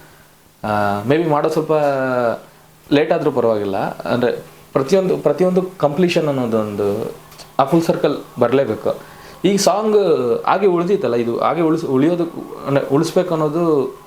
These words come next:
ಆ, ಅಂದ್ರೆ ಉಳಿಯೋದಕ್ಕಂತ ನಂಗೆ personally ಇಷ್ಟನೇ ಇರಲಿಲ್ಲ. ಅಂದ್ರೆ ನಂಗೆ ಇದು ರಿಲೀಸ್ ಆಗಲೇಬೇಕಿತ್ತು. ಆ, ತಿರ್ಗಾ, ಆ, ಈ, ಈ ಸಾಂಗ್ ನೈಂಟಿ ಸ್ಟುಡಿಯೋಸ್, ಆ, ಅಂದ್ರೆ ನಮ್-, ನಮ್ದೇ ಪ್ರೊಡಕ್ಷನಲ್ಲಿ ನಾನು ಇದ್ದಿ-, ಇದ್ದಿದ್ದರಿಂದ ಇದನ್ನ ಕಂಪ್ಲೀಟ್ ಮಾಡೋಣ ಅಂತ ಮಾಡಿದ್ದು.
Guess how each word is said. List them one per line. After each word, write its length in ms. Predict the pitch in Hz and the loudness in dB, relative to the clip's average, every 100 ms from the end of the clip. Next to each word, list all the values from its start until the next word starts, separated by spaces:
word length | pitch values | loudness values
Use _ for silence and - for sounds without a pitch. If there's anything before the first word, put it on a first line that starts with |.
| - - - - - 110 | -20 -20 -20 -20 -12 -2
ಆ, 40 | |
ಅಂದ್ರೆ 460 | 110 101 107 139 135 | -2 0 0 2 2
ಉಳಿಯೋದಕ್ಕಂತ 460 | 131 180 190 190 185 | 4 2 2 0 -2
ನಂಗೆ 220 | 151 139 | -4 -2
personally 360 | - - 160 | -4 0 0
ಇಷ್ಟನೇ 340 | 147 - 165 165 | 0 -2 -2 0
ಇರಲಿಲ್ಲ. 360 | 113 107 104 | -2 -4 -4
ಅಂದ್ರೆ 260 | 117 113 107 | -4 -2 -2
ನಂಗೆ 220 | 110 113 | -2 -2
ಇದು 140 | 110 117 | -2 0
ರಿಲೀಸ್ 220 | 139 139 | 2 2
ಆಗಲೇಬೇಕಿತ್ತು. 640 | 120 139 113 101 98 113 | 0 0 -2 -4 -8 -8
ಆ, 540 | - - 107 104 101 101 - - - - - | -12 -6 -4 -2 -4 -6 -10 -20 -20 -20 -6
ತಿರ್ಗಾ, 260 | 143 147 151 | 0 2 2
ಆ, 560 | 151 - 117 107 101 110 - | 0 -2 0 0 -2 -6 -2
ಈ, 60 | 170 | 0
ಈ 200 | 175 185 | 2 2
ಸಾಂಗ್ 380 | 185 175 170 147 | 2 2 0 0
ನೈಂಟಿ 240 | 151 165 | 0 -2
ಸ್ಟುಡಿಯೋಸ್, 600 | 151 143 139 - - - - - | 0 0 0 -2 -8 -10 -8 -2
ಆ, 60 | |
ಅಂದ್ರೆ 460 | 120 110 117 123 120 | 0 0 0 0 0
ನಮ್-, 160 | 131 | 2
ನಮ್ದೇ 220 | 131 147 160 | 0 0 2
ಪ್ರೊಡಕ್ಷನಲ್ಲಿ 580 | 135 127 123 117 113 | 0 0 -2 0 -2
ನಾನು 180 | 107 110 113 110 117 117 117 | -2 -6 -8 -8 -6 -4 -4
ಇದ್ದಿ-, 180 | 113 139 | -2 -2
ಇದ್ದಿದ್ದರಿಂದ 480 | 123 127 117 113 | 0 2 2 0
ಇದನ್ನ 200 | 190 151 | 0 -2
ಕಂಪ್ಲೀಟ್ 400 | 117 117 143 127 | -2 -2 0 -2
ಮಾಡೋಣ 200 | 113 107 | -2 -2
ಅಂತ 140 | 101 101 | -4 -4
ಮಾಡಿದ್ದು. 400 | 98 98 101 | -6 -6 -4